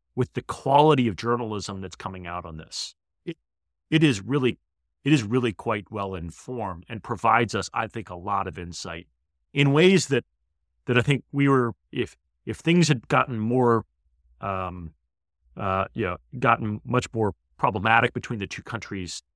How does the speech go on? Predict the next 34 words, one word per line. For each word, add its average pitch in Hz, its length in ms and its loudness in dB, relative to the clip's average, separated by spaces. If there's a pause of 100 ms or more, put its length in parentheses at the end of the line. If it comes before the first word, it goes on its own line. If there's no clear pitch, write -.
(280)
five 110 400 0
or 98 60 -6
ten 98 340 -10
years 147 300 2
ago, 90 340 -8 (1080)
the 120 60 -4
American 147 340 4
people 160 320 0
would 110 140 -2
not 123 280 4
be 123 120 -2
in 104 80 -6
as 98 120 -6
good 113 180 -2
a 107 40 -4
position 104 520 0
to - 80 -12
essentially 95 580 -8
find 113 460 -2
information 92 600 -8
and 82 120 -12
find 90 260 -6
out 85 200 -8
what's 82 160 -14
going 82 340 -16
on. 80 280 -14
They 127 120 4
now 156 260 4
are 127 140 4
in 113 80 0
a 104 40 -4
very 107 220 -4
good 98 240 -8
p-, 107 140 -8